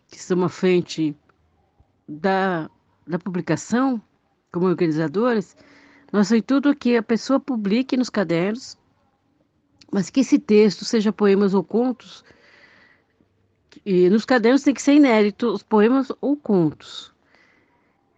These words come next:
É uma antologia que se alterna, que é lançada anualmente. Esse ano, nós vamos lançar quarenta e um, vai ser de poemas. Os ímpares, poe-,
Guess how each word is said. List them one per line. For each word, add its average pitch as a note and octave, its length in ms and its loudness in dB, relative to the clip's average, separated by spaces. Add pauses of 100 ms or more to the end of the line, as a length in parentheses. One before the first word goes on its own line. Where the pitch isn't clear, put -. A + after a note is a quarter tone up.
(640)
É E3 320 -2
uma F3 220 2
antologia G3+ 440 2
que G3 140 -8
se - 160 -2
alterna, G3 560 2 (240)
que G#3+ 120 -2
é G3 60 4
lançada G3 400 2
anualmente. G3+ 680 2
Esse F3+ 320 0
ano, G3 420 2
nós E3+ 160 -4
vamos E3+ 160 0
lançar F3 240 -2
quarenta F#3+ 360 0
e G#3+ 140 2
um, B3+ 260 0
vai A3+ 120 0
ser G#3+ 240 -2
de G#3 320 -4 (680)
poemas. D#3 680 0 (1040)
Os F#3+ 200 -4
ímpares, F3 560 0 (300)
poe-, G3+ 420 2